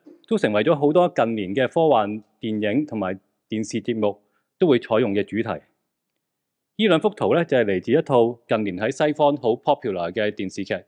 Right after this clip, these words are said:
就叫做 Westworld，中文就叫做西方極樂園。左邊嗰幅圖呢，就係一部超級電腦，一部 quantum A I computer，叫做 Rehoboam。喺故事裏邊，Rehoboam 就完全掌控咗每一個人嘅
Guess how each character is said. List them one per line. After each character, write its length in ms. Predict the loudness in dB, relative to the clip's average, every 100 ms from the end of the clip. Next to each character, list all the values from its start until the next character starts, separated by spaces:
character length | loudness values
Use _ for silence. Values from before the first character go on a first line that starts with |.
| _ _
就 100 | -8
叫 120 | -4
做 160 | -2
Westworld， 520 | 0 -2 -2 -2 -2 -8 _ _ _ _ _ _ _ _ _ _
中 160 | 0 2
文 140 | 0
就 100 | -2
叫 120 | -2
做 60 | -2
西 180 | 0 -2
方 240 | 0 -2
極 100 | -2
樂 180 | -4 -6
園。 180 | -8 -14 _ _ _ _ _ _ _ _ _ _ _ 0
左 180 | 0
邊 120 | 2 0
嗰 40 |
幅 80 | 0
圖 240 | -2 0 0
呢， 200 | 0 -2
就 100 | 0
係 80 | 0
一 40 |
部 140 | 0 0
超 180 | -2
級 100 | -4 -4 -4
電 60 | -2
腦， 280 | -2 -2 -6 _ _
一 80 | 0
部 100 | 2
quantum 540 | 2 0 -2 0 -2 -2
A 100 | 0
I 140 | 0
computer， 500 | 0 -4 -2 -4 -4
叫 120 | -6
做 140 | -4 -2
Rehoboam。 520 | -2 0 -2 -4 -12 _ _ _ _ _ _ _ _ _ _
喺 120 | -2 2
故 120 | 2
事 160 | 4
裏 60 | 4
邊， 360 | 4 2 0 -6 _ _ _
Rehoboam 400 | 2 4 2 0
就 100 | -2
完 240 | -2 -4
全 280 | -4 -4 -4
掌 260 | 0 0 2
控 200 | 2 4
咗 140 | 2
每 240 | 2 0
一 40 | 0
個 160 | 0
人 200 | -2 -4 -2
嘅 300 | 0 2